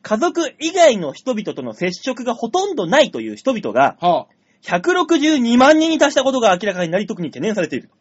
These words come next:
Speaker 2: 世界で？日本で？
Speaker 1: 日本です。
Speaker 2: ひゃー！
Speaker 1: これは国内の未婚者で、
Speaker 2: はい。
Speaker 1: 未婚者で無職の
Speaker 2: 未婚者で無職。
Speaker 1: 二百五十六万人いる中で、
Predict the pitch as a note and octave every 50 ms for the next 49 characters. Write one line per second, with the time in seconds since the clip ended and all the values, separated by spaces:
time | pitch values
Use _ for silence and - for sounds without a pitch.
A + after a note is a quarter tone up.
0 | _ _ _ _ - - A#3+ A#3 G#3 D#3 A#2+ A#2+ B2 B2 D3 F#3 A#3 B3 F#3 C3+
1 | G#2+ A#2 D3+ - F#3 G3+ - C#4 - - - - - A#4 C5 C5+ C5 B4+ B4 B4
2 | A#4+ A#4 A4+ A4 A4 A#4 A#4+ - - - _ _ _ _ - C4 C#4+ D#4 D4+ C#4
3 | - C4+ B3 C4+ F4+ F#4+ F4 D4 G#3+ F#3 E3 F3 F3+ F3+ D#4 E4 D#4 - G#3 D3+
4 | C3+ D#3+ E3 C#3 - - - F#3 G3+ F#3+ D3 - _ - F#3+ A3 G#3+ - F4+ F#4
5 | F#4+ G#4 G#4+ G4 - - A3+ F3+ G#3 G#3 E3+ D#3+ F3+ B3 B3+ D4+ C4 A3 - C#3
6 | - - _ _ _ _ _ _ _ _ _ - - D#4 E4+ G#3 F3 D#3 B2+ C#3
7 | D3 F3+ F3 C#3+ C3+ - C#3+ A#2 - - - - F3+ A3+ C4+ D#4 E4 E4+ - D#4+
8 | E4 E4 B3 G3+ F#3 A#3 A#3 A#3+ A3 C4+ D#4 D#4+ D#4+ D#4 A#3 G#3+ A3 A3 - D#4
9 | D#4+ D4+ D#4 D4+ D4 C#4+ C#4 C#4 C#4 C#4 C4 - - A#3 B3 C4+ C4 C#4+ D4 D4
10 | - G3 E3+ E3 F3+ C#4+ C#4+ F3 - -